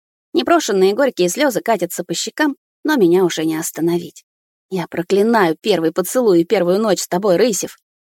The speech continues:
Каждое слово вылетает грубо и резко, подобно удару. Проклинаю ту минуту, когда согласилась на это гребаное кофе с тобой. И каждый удар прилетает в цель.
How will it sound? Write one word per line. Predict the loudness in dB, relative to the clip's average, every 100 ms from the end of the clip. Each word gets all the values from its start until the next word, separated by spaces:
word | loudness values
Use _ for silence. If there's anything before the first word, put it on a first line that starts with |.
| -4
Каждое | -2 0 -2
слово | 0 0 0
вылетает | -4 -8 -4 -4 -4
грубо | -2 0 0 -2
и | -2
резко, | -4 -6 -8
подобно | -8 -8 -4 0
удару. | 0 -2 -6 -14 _ _ -6
Проклинаю | -4 2 2 4 4 2 2
ту | 0
минуту, | 0 2 0 0
когда | -2 0 0
согласилась | 0 2 2 2 0 0 2
на |
это | -2 -2
гребаное | 0 2 2 2 2 2
кофе | 4 2 2
с | -2
тобой. | 0 2 2 2 -2 _ _ _ -8
И | -4
каждый | 0 -2 0 0
удар | 2 -2 -2
прилетает | -4 -4 -2 -2 -2
в |
цель. | -10 -6 -6